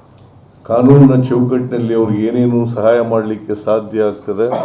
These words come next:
ಯಾಕಂದರೆ ನಕ್ಸಲರು ಶರಣಾದರೆ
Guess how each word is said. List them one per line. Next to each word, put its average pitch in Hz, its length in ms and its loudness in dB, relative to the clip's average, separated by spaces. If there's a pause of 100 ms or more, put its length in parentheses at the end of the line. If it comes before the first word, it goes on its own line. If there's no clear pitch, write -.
(2250)
ಯಾಕಂದರೆ 107 520 -6
ನಕ್ಸಲರು 127 720 -4 (140)
ಶರಣಾದರೆ 113 680 -2